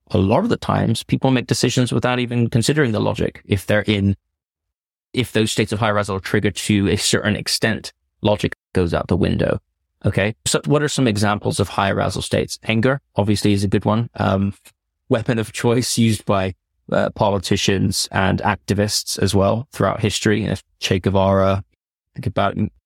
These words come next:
more up-to-date kind of people like Donald Trump use this as well to horrible effects. Lots of politicians have channeled some kind of common enemy to blame for the public's problems. If you could do a similar thing in your content, if you can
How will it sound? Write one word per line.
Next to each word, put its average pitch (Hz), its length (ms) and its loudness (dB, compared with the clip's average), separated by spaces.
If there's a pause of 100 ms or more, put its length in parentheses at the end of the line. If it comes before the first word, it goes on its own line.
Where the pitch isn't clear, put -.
(260)
more 98 120 2
up-to-date - 420 -2
kind 101 140 0
of 92 80 0 (100)
people 98 220 2
like 98 140 2
Donald 101 240 2
Trump - 300 -2
use 104 200 2
this 98 160 2
as 98 200 0
well 107 240 2 (120)
to 101 200 2
horrible 98 340 0
effects. - 480 -2 (220)
Lots - 260 0
of 110 380 0
politicians 104 880 0
have 104 320 -2
channeled 113 800 0 (280)
some 120 240 0
kind 110 220 -2
of 98 80 -8
common 107 380 0
enemy 98 380 2
to - 120 0
blame 95 320 2
for 98 580 0 (560)
the 50 220 -2
public's - 360 -2
problems. - 540 -4 (200)
If - 100 -4
you 113 80 2
could 131 100 0
do 147 120 0
a 117 60 0
similar 113 340 0
thing 110 200 -2
in 110 80 4
your 107 100 2
content, 123 380 0
if 107 80 -2
you 110 100 2
can 113 180 0